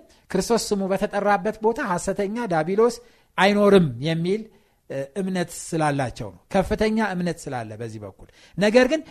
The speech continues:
በስምህ ነው። እነዚህ ሰዎች አሁን በስሙ በጌታ በኢየሱስ ክርስቶስ ስም ነው ታምራትን ያደረጉት። ነገር ግን «እናንት አመፀኞች ከእኔ ራቁ» ነው የሚላቸው። «እናንት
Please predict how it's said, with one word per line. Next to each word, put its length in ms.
በስምህ 800
ነው። 160
እነዚህ 320
ሰዎች 320
አሁን 200
በስሙ 540
በጌታ 420
በኢየሱስ 440
ክርስቶስ 400
ስም 340
ነው 140
ታምራትን 680
ያደረጉት። 520
ነገር 280
ግን 180
«እናንት 480
አመፀኞች 680
ከእኔ 280
ራቁ» 320
ነው 100
የሚላቸው። 460
«እናንት 540